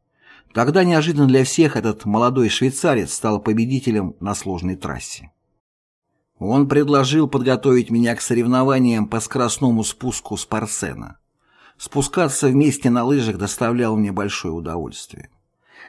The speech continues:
Тренером он был первоклассным. Я каталась с каждым днем все лучше и лучше. Между Вальтером и мной завязались дружеские отношения.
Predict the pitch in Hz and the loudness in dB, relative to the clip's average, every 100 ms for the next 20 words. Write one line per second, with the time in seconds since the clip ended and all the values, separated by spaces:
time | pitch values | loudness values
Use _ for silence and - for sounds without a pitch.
0 | _ - 156 190 170 156 143 131 143 139 | _ 2 4 6 4 4 4 4 2 2
1 | 127 127 131 98 - - - - _ _ | 0 0 -2 -4 -4 -12 -16 -20 _ _
2 | _ _ 110 120 156 143 160 147 - 147 | _ _ -4 -2 0 0 2 2 2 2
3 | 135 127 120 123 120 - 120 120 143 139 | 2 2 2 2 0 0 0 2 0 0
4 | - 101 107 85 67 - - - _ _ | -4 -2 -2 -4 -8 -12 -14 -20 _ _
5 | _ _ _ _ - - - 143 156 175 | _ _ _ _ -20 -10 0 0 4 6
6 | 180 165 139 127 113 117 127 156 147 104 | 6 4 2 2 2 4 4 4 4 2
7 | 101 135 143 156 123 110 131 117 107 - | 2 2 2 2 2 2 0 0 -8 -6
8 | 92 - 82 - 55 50 - | -6 -6 -10 -10 -12 -14 -18